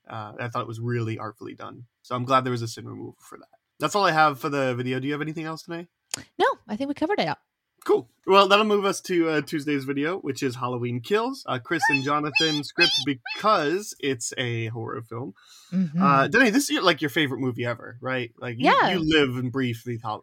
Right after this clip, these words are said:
Speaker 1: Halloween movies, right?
Speaker 2: I'm really glad that you know this about me, first of all. Thank you for, for knowing me so well. Uh,
Speaker 1: <laughs>
Speaker 2: yes. I love, I love the Halloween series so much because murder and, and fear and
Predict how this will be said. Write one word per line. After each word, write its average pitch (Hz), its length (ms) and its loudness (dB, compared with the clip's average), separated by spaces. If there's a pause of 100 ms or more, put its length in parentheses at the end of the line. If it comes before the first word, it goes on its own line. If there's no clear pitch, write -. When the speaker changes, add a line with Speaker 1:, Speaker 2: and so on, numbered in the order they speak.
Speaker 1:
Halloween 110 320 -8
movies, 120 320 -14
right? 135 140 4
Speaker 2:
I'm 381 260 0
really 311 260 2
glad 262 340 2
that - 280 -4
you 208 540 -4
know 214 180 2
this 247 160 0
about 160 240 0
me, 165 160 -2
first 170 320 -2
of 160 100 -2
all. 135 320 0 (120)
Thank 180 240 -10
you 147 80 -16
for, 143 160 -18 (100)
for 147 160 -8
knowing 160 240 -6
me 151 100 -6
so 131 200 -2
well. 135 260 -4 (340)
Uh, 170 380 4 (180)
Speaker 1:
<laughs> - 160 -2
Speaker 2:
yes. 180 400 2 (380)
I 226 120 6
love, 247 380 4
I 214 140 2
love 247 260 0
the 247 80 0
Halloween 220 520 0
series 226 440 -2
so 196 200 0
much 196 320 -2
because 170 520 0
murder 165 520 0
and, 160 260 -2 (120)
and 160 220 0
fear 156 640 0 (480)
and 165 240 0